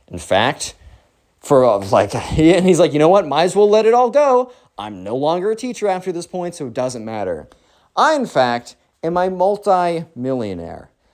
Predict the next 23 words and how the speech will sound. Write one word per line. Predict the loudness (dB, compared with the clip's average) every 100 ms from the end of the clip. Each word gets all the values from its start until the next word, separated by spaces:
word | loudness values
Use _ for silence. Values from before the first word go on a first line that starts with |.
| _ _
I | 2 2
used | 2 -2 -6 -4
to |
live | 0 0 -2
a |
completely | -6 -10 -8 -6 -6
different | -6 -6 -6 -8
life, | -6 -6 -8 -10
and |
I | -10 -8
left | -4 -4 -4 -2
it |
all | 2 2
be-, | 2 0
and | 0
I | -2
left | 0 -2 -2
my | -6
job | 0 2 4
behind | 2 -2 -4 -4 -4 -8 _ _ _ _
to | -8
pursue | -6 -6 -8
teaching. | -8 -8 -8 -8 -10